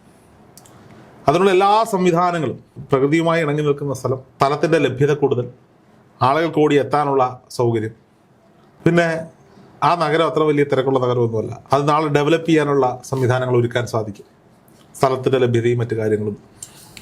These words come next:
അപ്പോൾ അതുകൊണ്ടാണ് ഈ ആലപ്പുഴയിൽ ഇത് വേണം എന്ന് പറയുന്നത്.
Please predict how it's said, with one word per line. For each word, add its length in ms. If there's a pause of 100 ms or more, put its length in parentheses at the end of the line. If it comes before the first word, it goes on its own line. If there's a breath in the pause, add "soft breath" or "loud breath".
(440 loud breath)
അപ്പോൾ 160
അതുകൊണ്ടാണ് 440
ഈ 100
ആലപ്പുഴയിൽ 380
ഇത് 120
വേണം 180 (100)
എന്ന് 160
പറയുന്നത്. 180